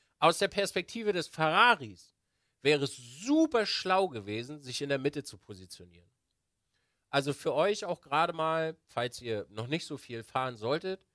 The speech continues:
manchmal ist es sinnvoller, die Ideallinie abzugeben, um einfach nach hinten solchen Quatsch nicht zuzulassen. Das heißt, wenn du die Möglichkeit haben solltest, bei einem Start gut wegzukommen,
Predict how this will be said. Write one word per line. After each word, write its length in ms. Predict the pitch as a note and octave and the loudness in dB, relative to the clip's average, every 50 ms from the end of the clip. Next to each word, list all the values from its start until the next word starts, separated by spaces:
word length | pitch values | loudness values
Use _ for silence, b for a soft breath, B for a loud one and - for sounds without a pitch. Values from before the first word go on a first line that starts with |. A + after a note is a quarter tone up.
| _ _ _ _ _ _ _ _ _ _ _ _ _ _ _ _ _ _ _ _ _ _ _ | _ _ _ _ _ _ _ _ _ _ _ _ _ _ _ _ _ _ _ _ _ _ _
manchmal 840 | A#2 B2 C#3+ F3 G#3 - - G3+ F#3+ F#3+ G3 G3 G#3 G#3+ G#3+ G#3 - _ | -2 0 0 0 0 -4 -4 0 2 2 4 4 2 0 -2 -4 -6 _
ist 200 | C#3+ B2+ - - | -6 -6 -6 -8
es 100 | A#2+ - | -10 -10
sinnvoller, 760 | - B2 D3 F3 G3+ - - - F#3+ F#3 F#3 F#3 F#3+ G3+ G#3 | -4 -2 -2 -2 -2 -6 -4 -2 -2 0 0 0 -2 -2 -4
die 260 | D3+ - - D3 C#3+ | -8 -12 -16 -8 -6
Ideallinie 800 | C3 B2+ C3 A#2 A#2 A#2+ C3 D3 E3 F3 F3 F#3 F#3+ F#3+ F#3 E3+ | -6 -4 -2 0 2 4 4 4 2 0 -4 -6 -4 -4 -4 -4
abzugeben, 840 | C3+ - - - - - C#3+ A2 B2 C3+ D#3+ F3 A#3 B3 A3+ A#3 _ _ _ - | -4 -8 -10 -12 -16 -16 -12 -6 -4 -2 -2 -2 -4 -8 -16 -20 _ _ _ -12
um 160 | B2 B2+ B2+ | -12 -12 -8
einfach 420 | - C3 D#3 D#3 - E3 D3+ - | -4 -4 -4 -4 -4 -8 -10 -6
nach 220 | - B2+ A2+ - - _ _ | -8 -8 -8 -8 -14 _ _
hinten 680 | G3+ G#3+ G#3+ - _ _ E3 F3+ G3 G#3+ A3+ A#3+ _ _ _ _ _ _ | -2 -2 -2 -6 _ _ -12 -10 -10 -10 -12 -16 _ _ _ _ _ _
solchen 360 | - C3+ C#3+ C#3 - - B2+ | 0 0 2 2 0 -2 -8
Quatsch 400 | - - - D#3 D#3+ - - - | -12 -4 -4 -2 -2 -2 -6 -8
nicht 220 | C#3 C#3 - - - | -8 -10 -10 -10 -12
zuzulassen. 640 | - C3+ B2 - - - G2 F2+ F2+ - _ _ _ _ _ _ _ _ _ _ _ _ _ _ _ _ _ | -12 -12 -12 -12 -16 -16 -14 -16 -16 -16 _ _ _ _ _ _ _ _ _ _ _ _ _ _ _ _ _
Das 180 | C#3 B2 - | -6 -2 2
heißt, 300 | D#3+ E3+ E3+ D#3 - B2+ | 2 2 2 2 0 4
wenn 160 | C3+ F#3+ B3 B3+ | 4 4 4 4
du 80 | C4+ | -2
die 140 | A#3 B3+ B3 | -4 -4 -2
Möglichkeit 680 | A#3+ C4+ C#4 C4+ - A3 - - - G3 G3 F#3 F3 E3 | 0 -2 -2 -2 -4 -8 -6 0 2 2 2 2 0 0
haben 240 | F#3+ G3 F#3+ F#3 | 0 0 0 0
solltest, 380 | D#3+ F3+ G3 G#3 G3+ F#3+ - - | 2 2 2 2 0 -4 -4 -2
bei 60 | E3 | -2
einem 140 | D#3+ D#3+ D3+ | -2 -2 -4
Start 380 | - - - E3+ F3+ F3+ - _ | -6 0 0 0 0 0 -4 _
gut 240 | G3+ A#3+ B3+ - | -8 -8 -4 2
wegzukommen, 680 | G3+ G#3+ G#3+ - - - F#3 - - - F#2 F2+ E2 | 2 2 2 0 -6 -10 -10 -6 -6 -6 -8 -8 -10